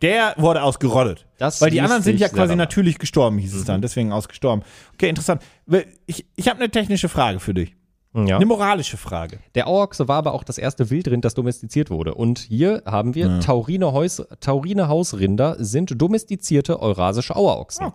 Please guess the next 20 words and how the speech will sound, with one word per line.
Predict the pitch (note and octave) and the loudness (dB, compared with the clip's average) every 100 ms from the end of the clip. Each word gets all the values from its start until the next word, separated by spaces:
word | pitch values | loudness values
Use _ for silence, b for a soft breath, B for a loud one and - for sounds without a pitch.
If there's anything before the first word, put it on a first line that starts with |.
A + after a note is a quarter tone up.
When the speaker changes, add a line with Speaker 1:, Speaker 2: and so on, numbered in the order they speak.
| A#3+ | -2
Speaker 1:
cool. | |
Speaker 2:
Und | G3 E3+ - G#2+ | 0 2 0 -4
die | G2+ G2+ E3 | -2 -2 -2
kennen | - A3 A2+ E2 | -2 0 2 0
wir | D#2 | -4
ja | D2+ | -4
wohl. | D2+ D2+ - - | -4 -4 -6 -2
Speaker 1:
Jo, | B2 C3+ - _ _ _ _ | 2 2 0 _ _ _ _
das | D#3 D3 | -2 0
kenn | B2 | 0
ich. | G2 - | -2 -2
Das | C3+ | 0
Speaker 2:
Das | G#2+ | 4
Speaker 1:
kenn | F#3 | 4
ich | |
Speaker 2:
ist | E3+ | 4
Speaker 1:
von | F3+ | 2
der | D#3+ | 2
Milka-Verpackung. | E3 D#3+ A#2 G#2 G#2+ F#2+ | 2 2 -2 -4 -2 0
Speaker 2:
Genau. | F2+ D#2 G2+ D3 | 0 2 2 2